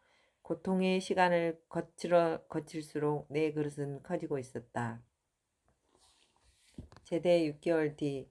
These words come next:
몸이 거의 나아갈 무렵 나는 자청이 될 준비가 되어 있었다.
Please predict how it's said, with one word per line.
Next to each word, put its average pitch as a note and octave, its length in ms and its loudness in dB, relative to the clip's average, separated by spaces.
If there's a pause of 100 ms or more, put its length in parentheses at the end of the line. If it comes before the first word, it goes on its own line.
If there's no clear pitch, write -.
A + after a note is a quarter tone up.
(460)
몸이 E3+ 320 0
거의 E3+ 380 2
나아갈 D3+ 480 4
무렵 C3+ 420 0 (400)
나는 C#3 420 -6
자청이 D#3+ 720 -4
될 D3 360 0
준비가 D3+ 720 -6
되어 B2+ 220 -4
있었다. A#2 580 -6